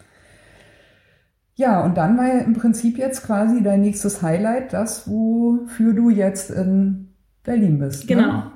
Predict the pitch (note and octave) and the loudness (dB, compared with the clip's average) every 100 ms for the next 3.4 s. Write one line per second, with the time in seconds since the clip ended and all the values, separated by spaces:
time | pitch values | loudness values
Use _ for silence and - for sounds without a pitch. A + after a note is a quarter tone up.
0 | G#3 A3+ G#3 - - _ G3+ E3 D3 D3+ | -4 -2 -4 -10 -20 _ -2 0 0 -4
1 | D3+ - _ _ - F3+ F#3 G3 F#3+ - | -6 -16 _ _ -4 -4 -2 -4 -4 -2
2 | - F#3+ G3+ G3 F#3+ F#3+ G3 - F#3+ F3 | 0 4 4 4 4 2 0 -2 -4 0
3 | F3+ F3 - | 0 0 -4